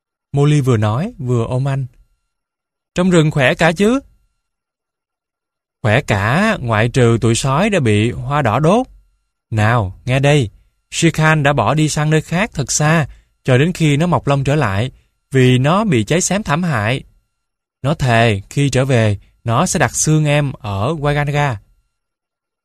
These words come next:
"Thế là chuyện đó có hai lời thề hứa khác nhau rồi."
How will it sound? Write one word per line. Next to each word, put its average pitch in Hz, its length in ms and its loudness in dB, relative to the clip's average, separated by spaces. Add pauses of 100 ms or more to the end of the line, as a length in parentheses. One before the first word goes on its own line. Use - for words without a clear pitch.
(640)
"Thế 202 160 0
là 156 280 4
chuyện 135 240 0
đó 147 280 2
có 202 140 -2
hai 185 200 0
lời 156 140 2
thề 139 220 0
hứa 170 180 0
khác 240 220 -6
nhau 180 200 0
rồi." 151 300 2